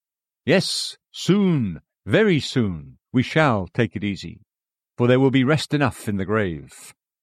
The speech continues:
Just now, while souls of men are perishing, to relax our efforts is wickedness. No, no, Peter. Although you may be now in a dripping sweat through having toiled all night, you must get at it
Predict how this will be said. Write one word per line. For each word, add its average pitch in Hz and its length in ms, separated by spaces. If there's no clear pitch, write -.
Just 123 220
now, 131 480
while 95 200
souls 139 420
of 117 100
men 135 320
are 107 120
perishing, 139 600
to 120 80
relax 135 420
our 151 200
efforts 147 540
is 117 180
wickedness. 98 800
No, 131 240
no, 156 320
Peter. 110 460
Although 110 280
you 147 200
may 143 220
be 135 160
now 135 320
in 117 100
a 117 80
dripping 131 380
sweat - 420
through 131 320
having 135 320
toiled 139 500
all 110 200
night, - 360
you 110 100
must 120 280
get 143 180
at 117 140
it 110 160